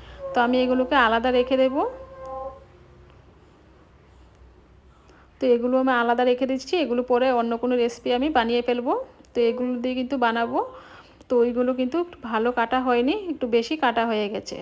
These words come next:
তো দেখুন, এরকমভাবে কিন্তু কেটে নিতে হবে, যাতে ভেঙে না যায়। তো ওটাকে এরকমভাবে কেটে নেব। তো দেখুন, just অল্প, মানে উপরের দিকটা, মানে উঁচু দিকটা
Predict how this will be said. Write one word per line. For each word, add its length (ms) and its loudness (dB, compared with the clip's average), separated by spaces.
তো 40 -4
দেখুন, 200 0
এরকমভাবে 560 2
কিন্তু 240 -4
কেটে 220 0
নিতে 280 -6
হবে, 220 -6
যাতে 200 -2
ভেঙে 340 4
না 60 0
যায়। 200 -8
তো 120 -4
ওটাকে 320 0
এরকমভাবে 500 2
কেটে 240 -2
নেব। 140 -2
তো 140 -2
দেখুন, 200 2
just 260 2
অল্প, 200 -2
মানে 140 -2
উপরের 320 -2
দিকটা, 260 0
মানে 140 -2
উঁচু 200 -2
দিকটা 240 0